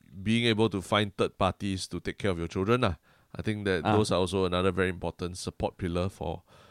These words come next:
Speaker 1: for, uh, parents.
Speaker 2: Yeah.
Speaker 1: And there's also support for seniors, where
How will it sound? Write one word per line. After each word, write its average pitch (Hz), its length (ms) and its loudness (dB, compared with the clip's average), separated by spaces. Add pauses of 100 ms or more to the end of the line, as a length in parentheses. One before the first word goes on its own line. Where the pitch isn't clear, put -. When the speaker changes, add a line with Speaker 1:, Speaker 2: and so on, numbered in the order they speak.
(180)
Speaker 1:
for, 80 460 0
uh, 82 180 -4
parents. 87 580 -4 (600)
Speaker 2:
Yeah. 104 180 2
Speaker 1:
And 87 320 -8
there's 92 240 -2
also 110 480 0
support 95 500 -4
for 98 140 -4
seniors, 101 480 -2
where 87 300 -2